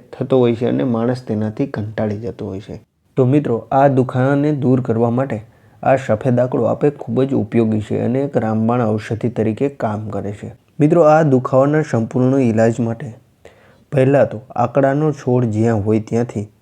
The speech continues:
તેના થોડાક પાંદડા તોડીને લાવવા જોઈએ અને આ પાંદડા તોડતી વખતે એક ખાસ ધ્યાન રાખવું જોઈએ કે તે તોડતી વખતે તેમાંથી દૂધ નીકળે છે. જે દૂધ આંખોમાં ન લાગે તે બાબતની કાળજી રાખવી જોઈએ.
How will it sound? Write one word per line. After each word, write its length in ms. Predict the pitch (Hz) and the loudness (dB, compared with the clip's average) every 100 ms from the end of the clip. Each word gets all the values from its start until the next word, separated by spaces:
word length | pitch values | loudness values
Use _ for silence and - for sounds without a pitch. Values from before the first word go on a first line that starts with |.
| _ _ _ - | _ _ _ -2
તેના 260 | 131 151 156 | 0 0 -2
થોડાક 440 | - 135 139 - | -2 0 0 0
પાંદડા 380 | 120 117 127 131 | -2 0 2 0
તોડીને 440 | 131 123 131 131 | 0 0 0 -2
લાવવા 340 | 131 120 123 123 | -2 0 0 -2
જોઈએ 380 | 127 127 139 - _ - | 0 -2 -4 -10 _ -2
અને 260 | 131 127 - - _ _ - _ - | 0 0 -2 -14 _ _ -20 _ 0
આ 140 | 127 | 2
પાંદડા 440 | 139 120 117 139 147 | 2 2 2 2 0
તોડતી 400 | 143 113 120 127 | 2 0 2 0
વખતે 340 | 110 104 - | -2 -4 -2
એક 240 | 127 131 - | -2 -2 -10
ખાસ 240 | - 127 131 - | 0 0 0 -4
ધ્યાન 260 | 117 120 110 | 0 2 0
રાખવું 340 | 107 - 98 | -2 -4 -8
જોઈએ 220 | 104 101 | -4 -4
કે 140 | 104 123 | -2 -2
તે 280 | 123 131 151 - | 0 -2 -2 -2
તોડતી 340 | 123 117 117 127 | 0 0 2 2
વખતે 300 | 127 127 127 | 2 0 0
તેમાંથી 440 | 120 117 113 143 | 2 0 0 0
દૂધ 340 | 127 110 107 | 2 2 0
નીકળે 420 | 107 107 107 107 110 | 0 -4 -4 -6 -4
છે. 180 | 104 - _ _ _ - _ | -8 -12 _ _ _ -20 _
જે 160 | 139 147 | 2 2
દૂધ 280 | 120 120 104 - _ - - - - - | 2 0 -2 -10 _ -20 -20 -20 -20 -6
આંખોમાં 640 | 117 123 127 165 165 170 | 0 0 2 2 4 4
ન 140 | 135 117 | 4 4
લાગે 540 | 135 131 113 117 123 131 _ _ - | 4 4 2 0 -4 -6 _ _ 2
તે 120 | 139 | 2
બાબતની 540 | 127 120 120 - 139 | 4 2 0 0 -2
કાળજી 440 | 147 113 110 107 113 | -2 -2 -2 0 -2
રાખવી 380 | 101 98 - 98 | -2 -8 -8 -6
જોઈએ. 280 | 98 113 | -6 -8